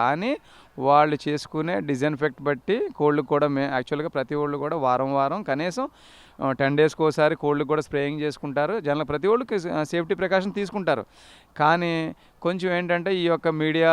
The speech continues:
వాళ్ళు, లేకపోతే కొంచెం ఈ వ్యాక్సినేషన్ వాళ్ళు మెడికల్ పరంగా కొన్ని దాన్ని కొంచెం ఆడావుడి చేస్తారు. ఎక్కడో కొంచెం వచ్చిందనేటప్పటికి మందులు ఆటోమేటిక్‌గా మనం కొనుక్కుంటాక వాళ్ళ మీద ఇంట్రెస్ట్ చూపుతాం కదా, దానికోసమని కొంచెం దాన్ని ప్రోపగండా అలా చేస్తున్నారు తప్ప, జనరల్‌గా అయితే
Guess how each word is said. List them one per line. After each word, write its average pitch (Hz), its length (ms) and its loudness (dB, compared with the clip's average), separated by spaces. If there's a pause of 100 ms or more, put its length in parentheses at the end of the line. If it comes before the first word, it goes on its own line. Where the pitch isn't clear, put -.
(140)
వాళ్ళు, 156 360 4 (140)
లేకపోతే 156 360 2
కొంచెం 156 360 -2
ఈ 143 60 -4 (100)
వ్యాక్సినేషన్ 156 560 2
వాళ్ళు 147 260 -2 (200)
మెడికల్ 165 440 -2
పరంగా 165 300 2
కొన్ని 160 220 -4
దాన్ని 151 260 2 (100)
కొంచెం 151 240 -2 (160)
ఆడావుడి 170 340 6
చేస్తారు. 143 340 2
ఎక్కడో 160 200 0 (120)
కొంచెం 160 180 -2
వచ్చిందనేటప్పటికి 147 800 -2 (440)
మందులు 185 340 2 (100)
ఆటోమేటిక్‌గా 175 500 2
మనం 170 180 2
కొనుక్కుంటాక 175 460 0
వాళ్ళ 165 320 4
మీద 170 120 0
ఇంట్రెస్ట్ 175 300 0
చూపుతాం 147 340 0
కదా, 107 160 -2 (440)
దానికోసమని 185 800 4
కొంచెం 185 300 -2
దాన్ని 160 240 2
ప్రోపగండా 160 480 6
అలా 151 180 6
చేస్తున్నారు 147 400 0
తప్ప, 131 160 0 (280)
జనరల్‌గా 160 420 2
అయితే 160 180 0